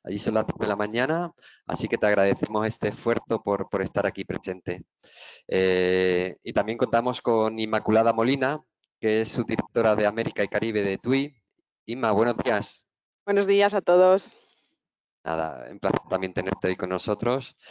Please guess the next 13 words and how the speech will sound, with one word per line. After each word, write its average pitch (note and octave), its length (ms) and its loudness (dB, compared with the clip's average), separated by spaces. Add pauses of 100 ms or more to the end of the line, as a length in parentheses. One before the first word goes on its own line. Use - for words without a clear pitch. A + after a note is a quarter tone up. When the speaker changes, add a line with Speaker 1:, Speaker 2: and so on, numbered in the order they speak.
(260)
Speaker 1:
Eh, G2 420 6
recordamos G#2+ 520 2
a B2 40 0
todos A#2 220 0
los A#2 160 -2
agentes A2+ 280 -6
de A2+ 120 0
viajes A#2+ 520 -2 (100)
que G#2+ 100 -4
podéis G#2 340 -2
ir A#2 180 -2
escribiendo G#2+ 800 -2
vuestras G2+ 320 -2